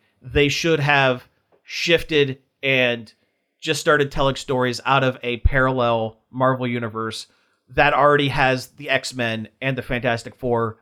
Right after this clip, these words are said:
established alongside these other ones. They just say, "Okay, the timeline with, that had Thanos in it,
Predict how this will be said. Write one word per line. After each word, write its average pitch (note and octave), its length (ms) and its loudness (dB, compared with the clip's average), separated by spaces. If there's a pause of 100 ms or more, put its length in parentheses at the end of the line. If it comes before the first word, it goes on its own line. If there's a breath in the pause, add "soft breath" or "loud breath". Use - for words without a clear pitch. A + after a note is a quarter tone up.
(120)
established C3 680 -2
alongside B2 540 -2
these B2 260 -6
other B2+ 200 -2
ones. D3+ 480 -4 (300)
They C3+ 100 -2
just C#3+ 180 -2
say, C3 280 2
"Okay, D#3 500 2 (380)
the C#3 80 -6
timeline E3+ 640 2
with, D#3+ 220 -2
that D3 160 4
had D3 280 0
Thanos F3 360 4
in F3 120 2
it, F3 200 0